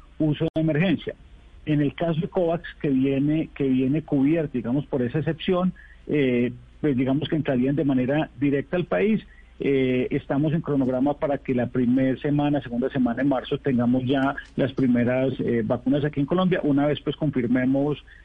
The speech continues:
eh, la logística y los protocolos con ellos, tenemos para este primer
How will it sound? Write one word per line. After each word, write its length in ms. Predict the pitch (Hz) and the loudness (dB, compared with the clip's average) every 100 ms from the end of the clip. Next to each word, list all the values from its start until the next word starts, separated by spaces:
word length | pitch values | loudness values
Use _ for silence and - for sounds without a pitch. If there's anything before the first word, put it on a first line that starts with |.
| - | -8
eh, 280 | - 127 117 | -2 0 0
la 140 | 123 135 | 2 2
logística 640 | 120 - 151 - 147 147 | 0 0 -2 -2 -4 -2
y 20 | |
los 120 | 131 | -2
protocolos 540 | - 123 110 - 127 131 | -2 -6 -4 -2 -2 -2
con 140 | 185 | 0
ellos, 340 | 196 185 180 - - - - | 2 0 -2 -6 -20 -20 -6
tenemos 460 | 151 135 139 143 147 | 0 2 2 0 -2
para 180 | 147 120 | -2 -2
este 340 | 110 - 143 | -4 -2 -4
primer 680 | - 131 120 123 127 131 | -2 0 2 2 0 0